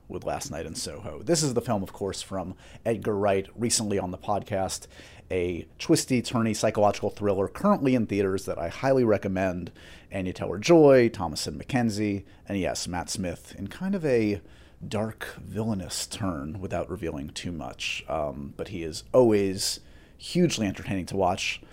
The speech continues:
and hugely entertaining to chat with. Um, of course, a few years back, I had Matt alongside Claire Foy on the podcast for one of the all-time great Happy, Sad, Confused chats. Uh, and then in recent weeks, I had Claire on by herself, and here we are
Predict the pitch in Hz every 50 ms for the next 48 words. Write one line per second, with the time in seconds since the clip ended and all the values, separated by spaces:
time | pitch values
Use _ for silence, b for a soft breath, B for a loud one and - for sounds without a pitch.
0 | B B B B - 131 139 143 - 202 180 185 185 180 175 - 165 190 190 180
1 | - 180 - - 190 240 - - 98 67 - - - - - 113 113 110 110 107
2 | 104 101 101 98 95 - - - - - - - - - 127 117 - - - -
3 | 120 113 107 101 - - 107 101 101 - 95 87 98 98 95 92 95 92 90 90
4 | 90 - - 107 92 87 90 92 - - 101 90 90 - - - 104 90 80 -
5 | - - 147 139 135 127 120 113 113 - - 110 104 101 - - 110 98 95 95
6 | - - - B B B B B B B - 104 95 107 110 113 107 104 92 92
7 | 104 98 95 95 92 - 107 95 92 95 - 90 92 - - - - - - -
8 | 98 - - 87 87 - - 92 95 - 98 - - - - - 110 104 104 -
9 | - - - - B B B B B B B B - 95 92 92 90 90 90 -
10 | - - 104 113 127 131 131 131 139 202 233 - 339 165 139 143 147 - - 151
11 | 165 160 - - 156 160 175 180 175 175 170 175 180 180 175 156 - - 117 117
12 | 131 156 143 - - 113 151 311 285 - - 147 143 143 160 160 160 165 165 165
13 | 165 165 160 156